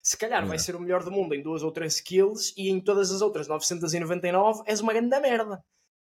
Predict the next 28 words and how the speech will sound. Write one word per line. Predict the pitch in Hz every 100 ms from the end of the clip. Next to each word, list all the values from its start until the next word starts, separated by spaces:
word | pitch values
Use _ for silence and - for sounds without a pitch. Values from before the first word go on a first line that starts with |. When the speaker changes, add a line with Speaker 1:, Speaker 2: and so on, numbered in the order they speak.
| _
Speaker 1:
E | 208
depois | 170 208 226
depende, | - 302 277 -
não | 165
Speaker 2:
Uhum. | 120
Speaker 1:
é? | 147 190 190
Depe-, | 156 - 196 196 170
essa | 170 190
percentagem | - 190 202 208
depende | 208 208 208
do |
sítio | 202 196 214
onde | 214
tu |
estás. | - - 160 147 - _ _ _ -
Acima | 143 180 180
de | 175
tudo | 196 180
depende | 160 196 196 202
disso. | 208 160 - _ _ _ _ _ _ _ _ _
Portanto, | - 208 208
epá, | 226 180
não, | 190
não | 190 214
sei. | - 226 196 -
Não | 180 185
sei | - 208
mesmo. | 226 190 160